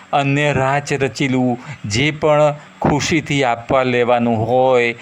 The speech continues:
એ રિવાજો પ્રમાણે બધી તૈયારીઓ લગભગ પૂરી થઈ ગઈ. અને હા,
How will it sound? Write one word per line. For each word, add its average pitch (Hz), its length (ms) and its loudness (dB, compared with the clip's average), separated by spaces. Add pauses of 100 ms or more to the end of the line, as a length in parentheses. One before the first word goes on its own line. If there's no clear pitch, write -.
(260)
એ 143 420 0 (220)
રિવાજો 143 560 0
પ્રમાણે 113 640 0 (240)
બધી 175 420 2
તૈયારીઓ 110 840 0 (260)
લગભગ 170 760 0
પૂરી 143 400 0
થઈ 107 320 -2
ગઈ. 95 280 -2 (600)
અને 107 220 -2
હા, 113 460 -2